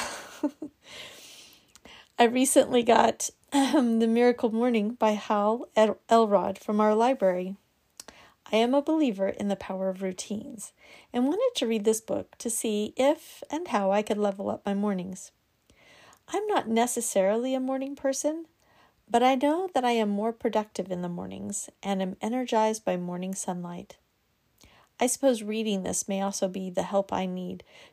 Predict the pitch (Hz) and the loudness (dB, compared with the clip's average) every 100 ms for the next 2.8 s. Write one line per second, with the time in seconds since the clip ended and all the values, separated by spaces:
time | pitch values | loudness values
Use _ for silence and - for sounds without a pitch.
0 | - 240 262 - - 202 196 202 190 - | -4 -2 -2 -6 -10 -12 -6 -6 -6 -10
1 | 180 185 185 - 190 180 175 - - - | -4 -4 -4 -6 -4 -4 -4 -6 -8 -10
2 | - - - - - - - 240 | -12 -8 -6 -6 -6 -14 -10 -10